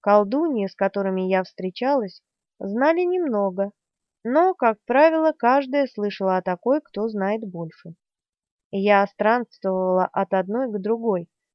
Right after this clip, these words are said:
собирая знания по крупицам. Я пыталась сложить из кусочков целую картинку. В конце концов, мне удалось до некоторой степени понять,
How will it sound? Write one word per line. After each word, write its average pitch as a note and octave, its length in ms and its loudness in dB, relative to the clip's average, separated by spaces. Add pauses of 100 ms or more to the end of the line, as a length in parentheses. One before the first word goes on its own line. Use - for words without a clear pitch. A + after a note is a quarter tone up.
(100)
собирая D4 520 4
знания A3 460 0
по A#3 100 -10
крупицам. F#3 640 -8 (880)
Я C#4+ 300 4
пыталась C4+ 500 2
сложить B3+ 500 -2
из G#3+ 160 -6
кусочков A3 600 -8
целую G3+ 400 -4
картинку. G3 680 -8 (760)
В - 100 -20
конце G#3 380 4
концов, G#3 500 0 (200)
мне C4 280 0
удалось B3+ 520 2
до G3 120 2
некоторой F#3 480 -4
степени D4 480 -6
понять, B3 520 -2